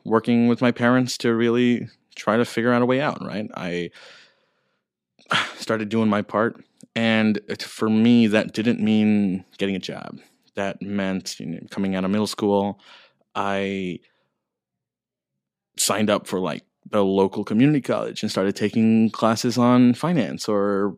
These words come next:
personal development, all sorts of things that I could try to, uh, make sure w-, uh, made it back to my family. You know, so, so one thing led to another, and I started, uh, taking care of my parents' budgeting and finance, you know. It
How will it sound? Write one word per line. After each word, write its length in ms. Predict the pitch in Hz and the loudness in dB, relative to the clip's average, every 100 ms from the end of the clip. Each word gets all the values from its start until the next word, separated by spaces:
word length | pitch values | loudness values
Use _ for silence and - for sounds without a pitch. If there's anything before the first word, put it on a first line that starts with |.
| - | -6
personal 340 | 113 104 127 | -6 -2 -2
development, 520 | 123 151 143 95 76 | 0 0 0 -2 -4
all 120 | 85 113 | -4 -4
sorts 300 | - 127 - | -2 -4 0
of 160 | 123 110 | -2 0
things 300 | 117 113 107 | 0 0 0
that 120 | 107 | -2
I 80 | 110 | -2
could 300 | 104 113 110 | -2 -4 -4
try 180 | 104 110 | -4 0
to, 220 | 113 107 - - _ _ _ _ _ _ - | -2 -2 -12 -20 _ _ _ _ _ _ -16
uh, 160 | 52 80 | -12 -6
make 280 | 110 113 | -4 -4
sure 260 | - 120 113 | -6 -2 -2
w-, 160 | 110 104 | -2 -2
uh, 140 | 104 | -2
made 220 | 104 107 | 0 0
it 160 | 104 98 | -2 -2
back 260 | 113 110 - | -2 -2 -4
to 120 | 110 | -4
my 160 | 95 95 | -4 -4
family. 480 | 104 92 52 - - _ _ _ _ _ _ _ | -6 -6 -8 -12 -18 _ _ _ _ _ _ _
You 120 | 120 101 | 0 2
know, 260 | 95 104 | 4 4
so, 320 | 113 - 131 | 2 4 6
so 320 | 123 135 107 92 - - | 6 6 4 2 -12 -2
one 160 | 147 | 0
thing 140 | 151 147 | 2 2
led 160 | 139 | 0
to 100 | 135 | 2
another, 280 | 120 101 104 | 2 4 4
and 100 | 98 | 2
I 40 | |
started, 300 | 101 101 101 98 | 2 -2 -4 -4
uh, 80 | - - - | -8 -10 -6
taking 240 | 107 110 | -2 0
care 160 | - 98 | 0 -2
of 60 | |
my 80 | 95 | -2
parents' 280 | - 92 - | -4 -8 -8
budgeting 560 | - 82 65 78 - | -10 -12 -12 -12 -12
and 120 | 98 107 | -12 -14
finance, 460 | 82 82 98 - | -14 -16 -18 -16
you 60 | 95 | -12
know. 240 | 95 104 - - - - - _ _ - | -12 -12 -16 -20 -20 -20 -20 _ _ -4
It 400 | 123 117 110 - | 4 6 6 2